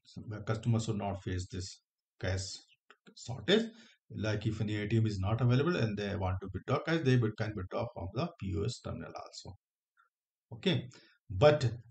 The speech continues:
R B I has put some ceiling like one thousand rupees on withdrawal cash merchant after using the debit card. Okay, next moving ahead, the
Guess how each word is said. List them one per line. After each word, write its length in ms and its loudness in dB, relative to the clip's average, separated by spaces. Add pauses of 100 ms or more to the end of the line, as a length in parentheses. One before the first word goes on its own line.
(120)
R 200 4
B 160 6
I 160 10
has 320 6
put 180 -2
some 200 2
ceiling 380 -2
like 280 0
one 160 -2
thousand 320 -4
rupees 420 -8 (240)
on 180 -8
withdrawal 400 -4 (160)
cash 220 -4
merchant 320 -2
after 240 -2
using 320 -2
the 80 -2
debit 320 -4
card. 140 -10 (1200)
Okay, 300 0 (520)
next 340 6
moving 300 6
ahead, 280 4 (120)
the 380 4